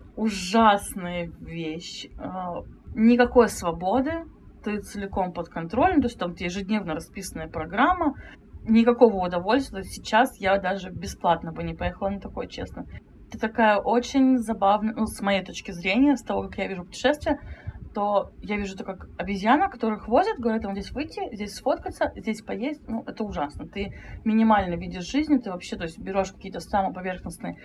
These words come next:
понятия о стране, ты только берешь только то, что тебе говорит гид, то есть не факт, что это правда. Но когда я вернулась, э, просто у меня в голове была мысль,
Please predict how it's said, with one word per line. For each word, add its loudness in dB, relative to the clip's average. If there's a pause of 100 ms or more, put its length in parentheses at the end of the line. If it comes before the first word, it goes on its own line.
(300)
понятия -2
о 0
стране, 0
ты -8
только -8
берешь -4
только -12
то, -4
что -12
тебе -8
говорит -8
гид, -2
то -10
есть -10
не -6
факт, 0
что -8
это -8
правда. 2
Но -4
когда 6
я 6
вернулась, 4
э, -14 (280)
просто 4
у 0
меня 0
в -6
голове 0
была -2
мысль, 0